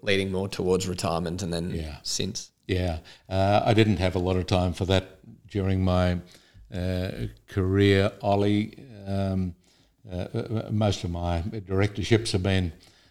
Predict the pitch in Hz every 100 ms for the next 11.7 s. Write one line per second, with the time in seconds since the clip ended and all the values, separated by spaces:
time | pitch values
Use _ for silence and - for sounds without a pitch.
0 | _ - 95 107 101 - 123 110 - 113
1 | 107 113 110 117 135 170 180 110 104 104
2 | 101 107 120 104 110 110 120 123 127 120
3 | 123 120 117 135 131 131 139 123 131 135
4 | 123 131 139 113 131 135 127 120 127 123
5 | 117 110 127 127 123 123 110 107 139 139
6 | 120 113 113 113 117 131 - - - _
7 | - 139 - - 120 113 107 104 104 104
8 | 98 - - _ - - _ - - -
9 | 110 110 110 113 117 110 117 113 117 -
10 | 95 - - - 98 - 104 107 143 151
11 | - 117 101 101 98 98